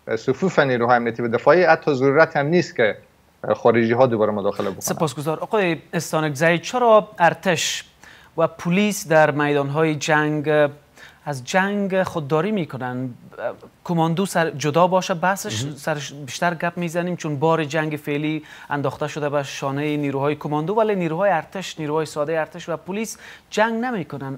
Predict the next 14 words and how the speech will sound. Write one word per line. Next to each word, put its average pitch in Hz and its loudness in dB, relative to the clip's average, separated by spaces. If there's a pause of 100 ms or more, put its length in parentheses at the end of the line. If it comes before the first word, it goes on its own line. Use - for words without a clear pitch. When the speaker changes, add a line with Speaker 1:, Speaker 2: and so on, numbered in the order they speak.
Speaker 2:
علتش 190 -8
چی 233 -8
است؟ - -14 (600)
Speaker 3:
این 196 -2
بحث 190 10
در 151 6
ذات 170 0
خودش 160 -4
درست 151 0
نیست 180 -2
که 143 -2
جنگ 143 0
نمی‌کنن. 131 -2
ما 170 4